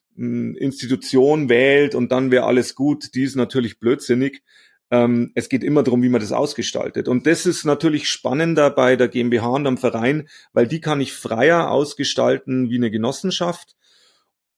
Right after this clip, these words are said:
Nichtsdestotrotz können Genossenschaften genauso eigentlich fast das Gleiche machen wie wir.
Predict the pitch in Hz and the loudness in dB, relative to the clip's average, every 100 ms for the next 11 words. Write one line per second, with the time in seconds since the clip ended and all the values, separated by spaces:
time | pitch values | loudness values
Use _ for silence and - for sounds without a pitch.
0 | _ _ _ _ _ - 160 160 165 - | _ _ _ _ _ 0 0 2 0 0
1 | 151 - - - 151 156 151 127 131 156 | 0 0 -2 -2 -2 -2 0 0 0 0
2 | 165 151 143 - - 139 - - _ 135 | -4 -4 -6 -8 -10 -10 -10 -20 _ -2
3 | 135 147 190 196 - 165 160 160 - _ | 0 2 2 2 0 0 0 -2 -8 _
4 | _ 107 127 135 127 - 151 - 143 - | _ -2 0 2 0 0 -2 0 -4 2
5 | 117 147 147 135 - 127 123 143 165 110 | 2 2 0 -2 -2 0 0 2 2 2